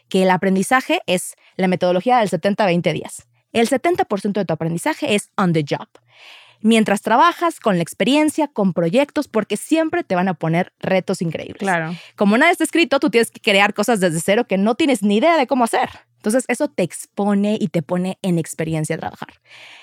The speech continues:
Speaker 1: El otro veinte por ciento es a través de mentores. Algo que nos dimos mucho cuenta es que, si bien hay cursos increíbles afuera,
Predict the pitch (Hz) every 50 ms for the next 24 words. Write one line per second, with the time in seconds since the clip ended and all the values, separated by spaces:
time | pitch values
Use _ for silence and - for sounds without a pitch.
0 | - - - - 220 254 220 - 330 311 302 330 285 - 247 - - 247 247 294
1 | - 262 - 190 190 202 226 208 247 262 240 196 180 185 165 156 - 180 170 156
2 | 135 139 - _ _ - - _ - - - 311 339 294 277 269 226 269 285 277
3 | 262 254 - 269 247 - 240 226 202 190 180 185 190 - - - 196 180 175 _
4 | _ _ _ _ _ - - 214 233 240 262 254 - 247 247 - _ - 254 240
5 | 233 254 - - - 226 208 190 185 - 180 165 160 170 180 190 208 226 - 220
6 | - 190 160 - - - _